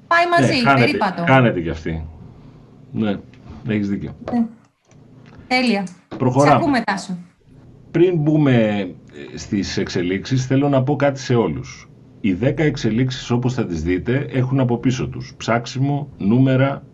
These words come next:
Speaker 2: ώρες, ανταλλαγές email με την Ευγενία, με τη Μυρσίνη και με όλη μας την ομάδα. Θέλω να σας παρακαλέσω όλους να τις δείτε ως ευκαιρία σκέψης.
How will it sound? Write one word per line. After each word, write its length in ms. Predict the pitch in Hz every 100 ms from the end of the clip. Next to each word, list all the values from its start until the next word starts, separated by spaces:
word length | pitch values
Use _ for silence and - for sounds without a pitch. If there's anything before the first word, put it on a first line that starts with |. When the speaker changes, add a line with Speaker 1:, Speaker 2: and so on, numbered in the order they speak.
| -
Speaker 2:
ώρες, 640 | 107 131 139 135 - - - - - - -
ανταλλαγές 680 | 98 101 104 104 107 131 127
email 300 | 117 117 131 131
με 100 | 127
την 200 | - 123
Ευγενία, 560 | 101 98 98 123 127
με 120 | 117 110
τη 120 | 107
Μυρσίνη 520 | 98 92 120 123 120
και 120 | 107
με 100 | 101
όλη 180 | 120 113
μας 160 | 95 82
την 120 | 82
ομάδα. 500 | 78 82 90 113 127 - - - - -
Θέλω 320 | - 123 160
να 120 | 151
σας 180 | 127 -
παρακαλέσω 600 | 107 92 95 104 127 123
όλους 180 | 120 120
να 120 | 113
τις 160 | 90 92
δείτε 200 | 127 131
ως 140 | 127
ευκαιρία 440 | 131 - 104 131
σκέψης. 680 | 127 - 113 - - - -